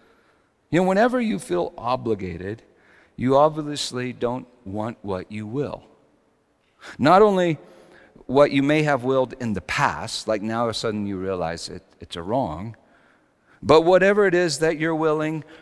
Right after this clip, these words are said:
right now. This is deeply ir-, ironic, but some would argue that because God gives us the law, that fact reveals that our will is free. So they'll say things like this.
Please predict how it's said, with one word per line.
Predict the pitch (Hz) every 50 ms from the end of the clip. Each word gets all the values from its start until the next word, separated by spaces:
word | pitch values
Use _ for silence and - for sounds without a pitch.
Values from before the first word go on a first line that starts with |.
| - _ _ _ -
right | - 120 123 139 143 151 165 -
now. | 165 160 175 175 170 139 107 82 69 - - - - - - _ _ _ _ _ _ _ _ _ - - - _ _ _ - - _ _ _ _ _ _ - - - -
This | 147 165 151 165
is | 160 127
deeply | 123 156 180 175 - 156 147 139
ir-, | 131 127 127 127 - -
ironic, | 117 117 107 117 120 113 101 85 - - - -
but | - 131 135 - -
some | - 196 214 233 233
would | 220 170
argue | 143 127 123 120 127 131 131 120
that | 131 127 127 127
because | 131 123 - 139 123 110 -
God | - 131 127 131 131 113 101
gives | 131 127 120 110 - 120
us | 113 113 - - - - _ - -
the | 101 92 90 104
law, | 101 104 110 113 117 92 73 71 78 104 123 123 - - _ _ _ _ _ _ _ _ _ _ _ _ _ _ _ _ _ _ _ _ _ _ _ _ _ _ _ 107
that | 117 139 151 170 123 -
fact | - - 175 160 139 127 127 - -
reveals | 131 123 104 120 123 120 120 113 -
that | 117 113 113 - -
our | 117 113 117 110
will | 107 110 131 131 123 120 123 123 123 - - -
is | 101 101 95 - - - - _ _
free. | - - 151 147 120 85 - - - - -
So | - - 120 117
they'll | 117 123 117
say | - - 135 123 123
things | - 120 113 104 -
like | 107 95 -
this. | 113 85 - -